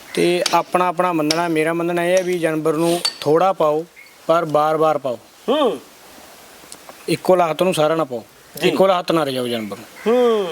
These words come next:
Speaker 1: ਜਦੋਂ ਜਾਨਵਰ ਨੂੰ ਆਪਾਂ ਇੱਕੋ ਲਾਹਤ ਰਜਾਉਣੇ ਆ ਤਾਂ ਉਹਨੂੰ ਪ੍ਰੋਬਲਮ ਆਉਣੀ ਆਉਣੀ ਹੈ।
Speaker 2: ਹੂੰ।
Speaker 1: ਕਸਰਤ ਜ਼ਰੂਰੀ ਹੈ ਜਾਨਵਰ ਦੀ।
Speaker 2: ਜੀ।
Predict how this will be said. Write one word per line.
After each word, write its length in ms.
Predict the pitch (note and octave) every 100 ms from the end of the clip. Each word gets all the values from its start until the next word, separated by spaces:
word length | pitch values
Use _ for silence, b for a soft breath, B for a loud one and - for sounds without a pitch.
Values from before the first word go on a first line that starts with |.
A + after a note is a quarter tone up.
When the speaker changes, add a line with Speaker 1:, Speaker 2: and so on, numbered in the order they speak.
| - - -
Speaker 1:
ਜਦੋਂ 200 | C#3 D#3+
ਜਾਨਵਰ 320 | D#3+ D3+ D3+
ਨੂੰ 120 | E3 D#3+
ਆਪਾਂ 180 | D3+
ਇੱਕੋ 160 | D#3+ -
ਲਾਹਤ 240 | D#3+ D#3
ਰਜਾਉਣੇ 400 | D#3 C#3+ C#3 D3
ਆ 60 | D3+
ਤਾਂ 140 | C#3
ਉਹਨੂੰ 160 | D3+ E3
ਪ੍ਰੋਬਲਮ 340 | D3+ C#3 C#3
ਆਉਣੀ 260 | C#3 C3 C3
ਆਉਣੀ 180 | A#2 A2
ਹੈ। 80 | - - -
Speaker 2:
ਹੂੰ। 180 | A3+ A#3
Speaker 1:
ਕਸਰਤ 340 | E3 F3 E3+
ਜ਼ਰੂਰੀ 440 | F#3 D#3+ C#3+ C3+ A#2
ਹੈ 60 |
ਜਾਨਵਰ 260 | A#2 A2 G#2+
ਦੀ। 300 | - - C3+
Speaker 2:
ਜੀ। 460 | F#3 F#3 E3 C#3+